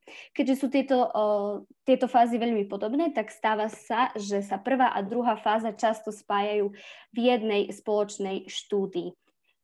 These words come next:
No a nakoniec je vlastne finálna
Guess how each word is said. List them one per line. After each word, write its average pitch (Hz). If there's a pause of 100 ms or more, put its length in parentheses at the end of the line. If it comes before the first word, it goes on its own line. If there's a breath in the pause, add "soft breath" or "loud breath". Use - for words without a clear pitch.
No 247
a -
nakoniec 247
je 220
vlastne 202
finálna 214